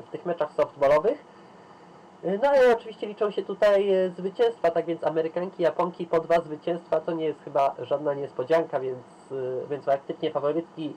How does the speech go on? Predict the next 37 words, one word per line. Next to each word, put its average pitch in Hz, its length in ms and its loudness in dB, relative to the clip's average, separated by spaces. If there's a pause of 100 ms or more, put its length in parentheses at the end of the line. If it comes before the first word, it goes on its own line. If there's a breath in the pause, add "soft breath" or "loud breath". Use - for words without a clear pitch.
(140)
y, 127 180 -8 (100)
atakują 175 440 -2
ten 151 180 -2
mecz 151 420 -4 (320)
o 165 140 4
złoto. 139 580 2 (600 loud breath)
Kanada, 226 300 4
Australia 196 420 4
na 170 140 2
dwóch 180 260 -2
kolejnych 170 540 0 (140)
miejscach, 165 480 -2
w - 80 -20
tej 165 120 -4
chwili 170 280 -6
na 147 140 0
miejscach 151 520 -4
dających, 139 580 -4
ym, 120 260 -2 (220)
prawo 147 280 2
gry 135 160 -2
o - 80 2
brąz. 170 320 2 (520 loud breath)
Włochy, 214 300 2
Meksyk 220 360 -2
na 160 100 0
razie, 170 580 2
y, 123 260 -6 (260)
z - 40 -20
tyłu, 135 360 2
dwie 180 240 -4
porażki, 170 500 0
ale 302 160 0
też - 160 -8
Meksykanki, 180 560 -6
trzeba 170 220 -4
przyznać, 151 300 -8